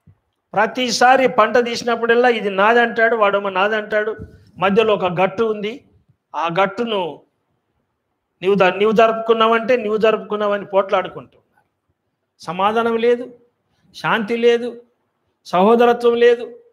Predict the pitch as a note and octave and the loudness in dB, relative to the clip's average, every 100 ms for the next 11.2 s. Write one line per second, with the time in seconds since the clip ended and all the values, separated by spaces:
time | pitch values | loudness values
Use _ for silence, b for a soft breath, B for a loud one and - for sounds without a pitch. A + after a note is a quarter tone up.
0 | _ _ _ F3+ G#3 A#3 A#3+ A#3+ A#3+ A#3+ | _ _ _ 0 2 2 2 2 0 -4
1 | - - _ - A3 B3+ B3 A#3+ A#3 G#3+ | -12 -20 _ -2 -2 2 2 2 0 -4
2 | F#3+ F#3 A3+ A#3+ A#3 B3 B3 B3 - - | -8 -4 0 0 -2 -2 -2 -4 -8 -14
3 | _ _ _ _ A3 A#3+ A#3+ A#3 A#3+ F#4+ | _ _ _ _ 0 0 2 0 0 -6
4 | - _ - A3 G#3 E3+ C3 A#2+ A#2+ A2 | -12 _ -10 -6 -4 -6 -8 -16 -20 _
5 | _ _ _ _ _ _ _ _ _ E3+ | _ _ _ _ _ _ _ _ _ -4
6 | G3 A3+ A#3 A#3+ A#3+ G#3+ - G#3 F#3+ E3+ | 0 4 4 2 0 -2 -2 -4 -4 -14
7 | B2+ A#2 - _ _ _ _ _ _ _ | -16 -20 -20 _ _ _ _ _ _ _
8 | _ _ _ _ _ _ _ - D#3+ F3+ | _ _ _ _ _ _ _ -8 -6 -6
9 | F3+ D#3+ E3 D3+ D3 D#3+ B2+ - _ _ | -8 -6 -6 -6 -12 -14 -16 -18 _ _
10 | D#3+ E3+ F#3+ F#3 E3+ D#3+ E3+ E3 D#3 - | -2 -2 0 -2 -2 0 0 0 -6 -12
11 | - - | -16 -20